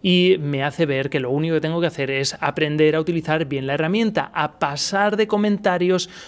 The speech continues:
eh, llámalo tóxicos, llámalo negativos, llámalo de gente que se aburre o, o que no te interesa eso que dice.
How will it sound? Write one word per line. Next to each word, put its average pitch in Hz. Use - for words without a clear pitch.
eh, 165
llámalo 196
tóxicos, 185
llámalo 175
negativos, 180
llámalo 185
de 190
gente 175
que 185
se -
aburre 165
o, 139
o 151
que 147
no 170
te 226
interesa 190
eso 147
que 131
dice. 131